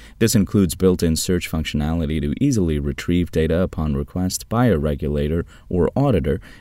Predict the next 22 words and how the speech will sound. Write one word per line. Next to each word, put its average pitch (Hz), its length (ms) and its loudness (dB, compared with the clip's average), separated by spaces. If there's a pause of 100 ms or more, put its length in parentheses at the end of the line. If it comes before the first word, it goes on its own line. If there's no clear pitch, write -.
and 110 120 4
full 165 240 2
trade 135 400 0
reconstruction 120 920 2
capabilities 69 800 -2
that 85 160 0
can 76 220 -2
recreate 95 580 0
the 71 100 -4
conditions 104 600 4
around 110 360 4
a 78 60 2
specific - 580 0
trade 98 420 2
or 104 140 0
transaction. 73 640 -4 (580)
Ultimately, 151 460 4
Steeli 104 520 2
is 85 120 0
all 92 180 4
about 76 340 0
preserving 92 680 2